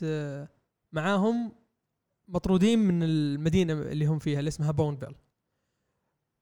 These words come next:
ويفترقون عن بعض، وكل واحد يكون مكان لحاله. بس أنت في البداية مع فون بون، وما تعرف قصص ال-، فوني بون وسمايلي بون، ما تعرف عنهم. وتكمل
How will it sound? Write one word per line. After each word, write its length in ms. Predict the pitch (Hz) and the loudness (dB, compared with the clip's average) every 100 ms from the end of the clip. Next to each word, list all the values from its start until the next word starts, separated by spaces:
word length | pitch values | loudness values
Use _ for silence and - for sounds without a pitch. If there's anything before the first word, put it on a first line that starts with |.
| 349 165 165 165 160 160 151 143 - _ _ _ _ _ _ _ - | -6 -2 2 2 2 0 -2 -4 -8 _ _ _ _ _ _ _ -2
ويفترقون 480 | 185 - 220 220 247 | 0 2 0 2 2
عن 160 | 180 165 | 2 2
بعض، 420 | 156 180 190 _ _ _ _ _ _ _ _ _ _ | 0 0 -4 _ _ _ _ _ _ _ _ _ _
وكل 200 | - 220 | -6 0
واحد 280 | 220 202 190 | 2 2 0
يكون 480 | 196 202 202 202 170 _ _ _ - | 2 2 2 -2 -6 _ _ _ -6
مكان 320 | 170 196 165 | -2 0 0
لحاله. 360 | 151 - 127 127 - _ _ _ _ _ _ - - | -2 -4 -6 -8 -18 _ _ _ _ _ _ -14 -8
بس 160 | 143 | -4
أنت 300 | 214 240 - | 0 0 -2
في 420 | - - _ _ | -12 -20 _ _
البداية 420 | 180 175 202 208 190 | -4 0 2 2 2
مع 160 | 160 | -2
فون 280 | 156 165 147 | -2 -2 -2
بون، 180 | 151 - _ | -6 -12 _
وما 180 | - 175 | -4 0
تعرف 280 | 190 175 151 | 2 0 0
قصص 320 | 175 - 165 | -4 -4 -4
ال-، 640 | 160 151 143 139 - - - | -2 -2 -4 -6 -8 -10 -4
فوني 240 | 185 180 | -2 0
بون 240 | 170 180 165 | 0 0 -2
وسمايلي 440 | - 180 180 175 | -2 -2 0 2
بون، 180 | 185 196 | 0 0
ما 100 | 175 | -2
تعرف 240 | 170 147 | -4 -8
عنهم. 240 | 131 131 147 _ _ _ _ _ _ _ _ | -12 -18 -20 _ _ _ _ _ _ _ _
وتكمل 800 | - - - 262 240 247 247 262 | -8 -4 0 2 4 2 2 -4